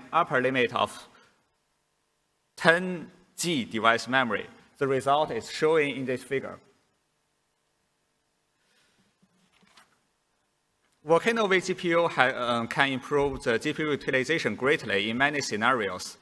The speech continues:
A B testing is one of them. Let's consider the following scenarios. This is a typical A B testing, um, A B, A B te-, A B testing solution, uh, platform. It has the following features. The whole system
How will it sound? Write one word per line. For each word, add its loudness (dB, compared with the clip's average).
A 4
B -4
testing -4
is -8
one 2
of 0
them. -8
Let's 2
consider 0
the 0
following 2
scenarios. -2
This 2
is 2
a 6
typical -2
A 0
B -4
testing, -2
um, -10
A 2
B, -2
A 4
B 0
te-, 0
A 0
B -4
testing 0
solution, -2
uh, -2
platform. -2
It -2
has -2
the -2
following 0
features. -4
The -4
whole 0
system -6